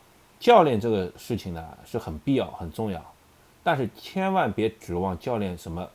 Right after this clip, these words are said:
给你做三个礼拜训练，或者三个月、四个月训练，就让你有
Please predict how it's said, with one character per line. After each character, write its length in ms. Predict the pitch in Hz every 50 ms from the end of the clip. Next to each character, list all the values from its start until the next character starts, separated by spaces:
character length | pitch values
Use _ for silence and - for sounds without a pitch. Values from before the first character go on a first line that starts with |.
| _ -
给 140 | - - 95
你 140 | 107 110 92
做 180 | - - 107 92
三 240 | - - 113 117
个 60 | 123 113
礼 100 | 90 78
拜 160 | 82 90 87
训 200 | 85 - 107 95
练， 120 | 92 92 -
或 120 | - 123
者 40 | 110
三 200 | - - 139 143
个 80 | 147 147
月、 160 | 139 139 110
四 200 | - - - 151
个 40 | 127
月 140 | 120 107 101
训 140 | - 117
练， 120 | 104 92 87
就 120 | - 107
让 140 | 107 107 101
你 100 | 95 90
有 140 | 85 82